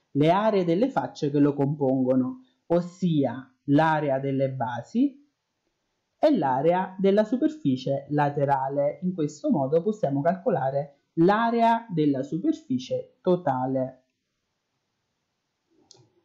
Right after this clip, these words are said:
Prendiamo, eh, degli esempi di sviluppo di un solido, ad esempio un cubo, lo possiamo sviluppare in questo modo,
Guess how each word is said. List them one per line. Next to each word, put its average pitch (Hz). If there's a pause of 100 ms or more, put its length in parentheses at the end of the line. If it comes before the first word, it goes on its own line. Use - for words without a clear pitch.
(1080)
Prendiamo, 233
eh, 156
degli 156
esempi 135
di 165
sviluppo 170
di 139
un 143
solido, 135
ad 143
esempio 139
un 131
cubo, 220 (1200)
lo 139
possiamo 139
sviluppare 135
in 131
questo 127
modo, 131